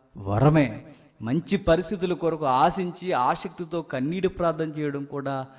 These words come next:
వరమే. ఇది కూడా మనకు లేకపోతే, ఆ, చెప్పండి,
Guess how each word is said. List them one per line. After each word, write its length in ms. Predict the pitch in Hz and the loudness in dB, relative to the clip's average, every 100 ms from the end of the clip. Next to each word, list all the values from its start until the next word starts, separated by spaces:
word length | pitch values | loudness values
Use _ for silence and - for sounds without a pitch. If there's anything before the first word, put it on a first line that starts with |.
| - _ | -20 _
వరమే. 840 | - 107 127 202 254 254 190 - - - - - _ _ _ _ _ _ 120 | 0 4 8 10 10 10 6 0 -8 -16 -20 -20 _ _ _ _ _ _ -8
ఇది 160 | 120 | -6
కూడా 320 | 113 117 117 | -4 -2 2
మనకు 260 | 151 147 131 | 2 2 -2
లేకపోతే, 680 | 123 120 113 117 117 117 107 | -4 -6 -6 -10 -10 -10 -6
ఆ, 280 | 123 113 85 117 - _ _ _ _ - | -4 -6 -8 -14 -20 _ _ _ _ -18
చెప్పండి, 320 | 113 104 98 | -14 -12 -14